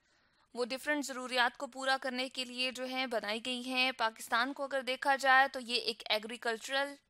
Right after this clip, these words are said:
सॉरी, एग्रीकल्चरल कंट्री है और यहाँ पर अगर देखा जाए तो ज़राअत का शोबा जो है बहुत ज़्यादा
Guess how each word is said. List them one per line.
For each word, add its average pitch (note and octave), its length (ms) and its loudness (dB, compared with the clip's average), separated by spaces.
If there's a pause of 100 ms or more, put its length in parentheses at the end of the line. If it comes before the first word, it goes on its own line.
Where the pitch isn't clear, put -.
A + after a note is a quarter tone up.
(640)
सॉरी, A#3+ 440 4
एग्रीकल्चरल B3+ 760 2
कंट्री B3+ 540 2
है C4+ 240 4
और G3+ 260 6
यहाँ G#3 500 4
पर A#3 280 6
अगर A#3 360 0
देखा A3+ 340 2
जाए A3+ 280 8
तो A#3 140 -2
ज़राअत G#3 680 4
का C4 120 0
शोबा A#3+ 360 0
जो A#3 120 -2
है A#3+ 180 -2
बहुत G#3 380 0
ज़्यादा G3 440 4